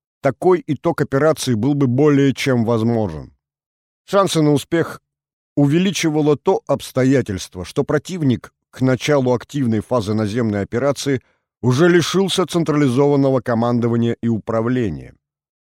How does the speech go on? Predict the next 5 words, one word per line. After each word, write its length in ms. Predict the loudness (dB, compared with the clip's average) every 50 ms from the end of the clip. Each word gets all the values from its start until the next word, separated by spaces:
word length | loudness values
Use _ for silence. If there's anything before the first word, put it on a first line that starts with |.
| _ _ -4
При 140 | -2 0
этом 300 | 0 0 2 0 0 0
дивизиями, 840 | 0 0 -2 0 0 0 -2 -2 -2 -2 -4 -4 -4 -4 -6 -8 -10 -10 _
полками, 640 | -4 -2 -2 -2 -4 -2 -2 0 0 2 0 -2 -4 _ _ _ _
батальонами 1160 | -20 -12 -6 -4 -4 -2 0 0 0 2 2 2 4 4 4 2 2 0 -2 -4 -6 -10